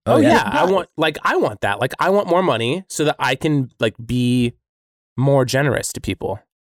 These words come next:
Speaker 1: Yeah, right.
Speaker 2: But, like, we can't all do that. I don't know. What do you think it is, like, if it's not something explicitly tied to money, what do you think it is about a denomination or a church that,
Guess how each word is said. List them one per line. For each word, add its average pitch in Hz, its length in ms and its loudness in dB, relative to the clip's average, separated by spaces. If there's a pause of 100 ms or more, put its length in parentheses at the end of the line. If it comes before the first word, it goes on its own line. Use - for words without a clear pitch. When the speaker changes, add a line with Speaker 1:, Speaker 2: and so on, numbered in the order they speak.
(100)
Speaker 1:
Yeah, 95 280 -2 (160)
right. 92 280 -2 (340)
Speaker 2:
But, 117 80 -2
like, 113 320 -4 (460)
we 123 160 -4
can't 143 200 -2
all 139 140 2
do 110 140 -4
that. - 260 -10 (380)
I 117 80 0
don't 107 100 -4
know. 101 160 -16 (920)
What 165 180 0
do 262 40 2
you 294 80 2
think 330 360 -2
it 170 160 -2
is, 151 340 0
like, 147 240 0
if 156 160 -2
it's 165 220 -4
not 160 260 -2
something 180 360 -2
explicitly 143 1120 -2
tied 120 280 -2
to 127 80 -4
money, 95 440 -4 (420)
what 135 200 0
do 165 60 0
you 180 120 0
think 180 200 -2
it 139 140 -6
is 139 220 0
about 123 340 0
a 123 80 -2
denomination 117 640 0
or 107 100 0
a 98 60 -2
church - 420 -2
that, 98 220 -2